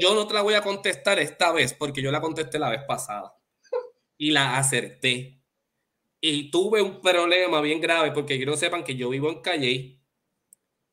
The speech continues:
mi familia, ¿verdad? Eh, mi esposa, mi, son de, son de Sidra. Entonces, pues, es un dilema bien grande yo ir a uno de estos partidos y escoger un equipo. Yo simplemente, yo lo escribo en un papel,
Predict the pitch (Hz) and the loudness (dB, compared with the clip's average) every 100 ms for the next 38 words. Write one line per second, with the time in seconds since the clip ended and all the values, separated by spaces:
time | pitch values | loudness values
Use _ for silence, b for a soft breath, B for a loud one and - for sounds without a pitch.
0 | _ - 123 131 135 120 117 139 170 156 | _ -10 -2 -2 0 -2 0 0 2 2
1 | 127 147 196 - 139 127 123 120 113 123 | 2 2 2 0 -2 0 0 -2 -4 -8
2 | 107 - 139 170 170 165 156 151 135 135 | -8 -6 -2 0 0 -2 -2 -2 -2 -4
3 | - 143 139 180 - - - 139 202 135 | -4 -4 -2 -2 -4 -8 -8 -6 -6 -4
4 | 170 151 110 - _ _ _ _ _ - | -2 -2 -4 -10 _ _ _ _ _ -6
5 | 135 139 151 208 202 160 147 - 143 139 | -4 -2 0 0 2 2 2 0 -2 -2
6 | 170 180 165 165 170 165 156 165 170 151 | -6 -2 0 2 2 2 2 2 2 0
7 | 135 135 151 151 151 151 139 160 139 165 | 0 0 0 0 -2 -4 -4 -4 -2 -2
8 | 165 165 147 135 117 - 113 131 143 107 | -2 -2 -4 -4 -4 -10 -6 -2 -2 -4
9 | 104 107 - _ _ _ _ _ 143 180 | -8 -16 -18 _ _ _ _ _ 0 2
10 | 185 220 220 226 240 208 185 185 135 156 | 2 -2 0 0 0 4 2 2 -2 0
11 | 202 202 220 214 214 214 247 226 180 - | 0 -2 0 2 2 2 0 2 0 0